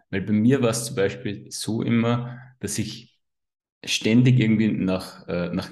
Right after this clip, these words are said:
irgendeinem Tool oder irgendein Wissen gesucht hab, ja, das, was ich noch nicht hatte. Äh, und, und im Endeffekt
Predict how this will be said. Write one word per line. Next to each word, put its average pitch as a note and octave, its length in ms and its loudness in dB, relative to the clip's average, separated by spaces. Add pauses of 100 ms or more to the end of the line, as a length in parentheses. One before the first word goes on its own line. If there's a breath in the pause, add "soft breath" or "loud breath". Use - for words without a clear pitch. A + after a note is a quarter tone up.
irgendeinem F#2+ 640 0
Tool C#3+ 400 0
oder G2 220 -2
irgendein G2+ 480 -4
Wissen B2 360 -4
gesucht - 540 -12
hab, B2+ 260 -2 (140)
ja, G2+ 180 -2
das, - 240 -10
was F#2+ 160 -6
ich - 120 -8
noch F#2+ 180 -4
nicht - 320 -4
hatte. B2+ 480 -2 (380 loud breath)
Äh, F2+ 200 -6
und, G2+ 340 -4 (160)
und F#2+ 220 -2
im F#2 120 -2
Endeffekt G#2+ 640 2